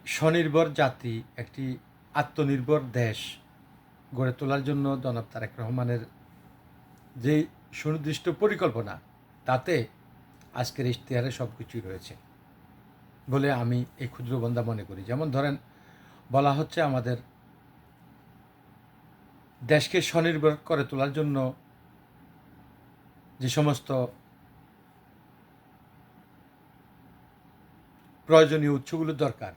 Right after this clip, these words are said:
তার মধ্যে কৃষি হলো আমাদের অন্যতম। কারণ বাংলাদেশের এখনও শতকরা আশি পার্সেন্ট লোক কৃষিতে ব্যস্ত, কৃষিকাজে করে।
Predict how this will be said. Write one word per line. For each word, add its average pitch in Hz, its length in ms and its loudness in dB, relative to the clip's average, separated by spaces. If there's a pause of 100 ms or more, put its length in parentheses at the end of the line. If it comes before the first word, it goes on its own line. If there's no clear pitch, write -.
তার 131 160 -2
মধ্যে 127 260 -2
কৃষি 135 340 -4
হলো 139 180 2
আমাদের 123 300 -2
অন্যতম। 92 440 -8 (540)
কারণ 117 280 -2
বাংলাদেশের 110 520 -4
এখনও 120 420 -2 (420)
শতকরা 117 520 -4 (600)
আশি 123 220 -2
পার্সেন্ট 147 400 0
লোক 127 180 0 (360)
কৃষিতে 117 580 -4 (960)
ব্যস্ত, 127 280 0
কৃষিকাজে 123 560 -6
করে। 101 220 -16